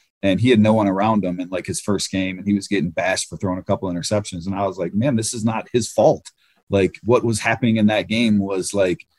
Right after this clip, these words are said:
everything was breaking down around him, and he was scrambling around trying to make plays. And, and so,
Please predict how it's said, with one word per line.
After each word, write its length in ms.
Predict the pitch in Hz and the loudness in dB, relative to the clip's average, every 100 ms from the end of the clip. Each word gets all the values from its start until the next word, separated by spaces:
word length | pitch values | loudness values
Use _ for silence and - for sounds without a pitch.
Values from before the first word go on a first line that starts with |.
| _ _ _ - | _ _ _ -2
everything 360 | 123 131 123 120 | 0 2 2 2
was 120 | 104 | 2
breaking 340 | 107 117 107 | 2 2 4
down 180 | 107 104 | 4 2
around 300 | 101 104 104 | 0 0 0
him, 120 | 95 | -2
and 100 | 95 | -2
he 100 | 107 | 0
was 140 | 107 101 | 0 -2
scrambling 460 | - 107 107 101 | -4 -2 0 0
around 240 | 101 95 95 | -2 -4 -2
trying 240 | 104 95 | -4 -4
to 40 | 95 | -6
make 200 | 92 - | -10 -4
plays. 480 | 101 95 92 87 | -2 -2 -4 -6
And, 260 | 87 87 78 | -10 -10 -8
and 200 | 95 90 | -8 -6
so, 400 | - 101 90 87 | -4 0 0 -2